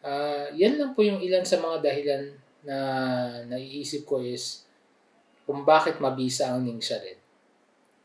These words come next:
Sana po'y meron kayong natutunan sa aking mga nabanggit. And kung hindi, sana po'y, ano, minom din kayo ng Ningxia Red.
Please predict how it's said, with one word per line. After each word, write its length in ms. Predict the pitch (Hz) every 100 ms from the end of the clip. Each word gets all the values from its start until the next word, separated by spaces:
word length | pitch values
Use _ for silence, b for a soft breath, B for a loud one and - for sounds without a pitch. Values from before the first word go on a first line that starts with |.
| _ _ _ -
Sana 320 | - 131 131
po'y 80 | 135
meron 320 | 131 127 123
kayong 160 | 123 123
natutunan 600 | 123 113 123 123 135 135
sa 280 | 139 117 113
aking 200 | 120 117
mga 560 | 117 113 110 110 107
nabanggit. 560 | 110 113 117 117 127 - b b b b -
And 800 | 131 127 127 127 127 123 120 117 _ b b b -
kung 160 | 139
hindi, 560 | 156 156 165 165 160 - _
sana 320 | - 156 156 -
po'y, 200 | 160 147
ano, 240 | 143 123 - _ _ _ _ _ _ 143
minom 280 | 156 165
din 120 | 160 151
kayo 240 | 147 143
ng 160 | 135 131
Ningxia 400 | 117 113 117 101
Red. 160 | -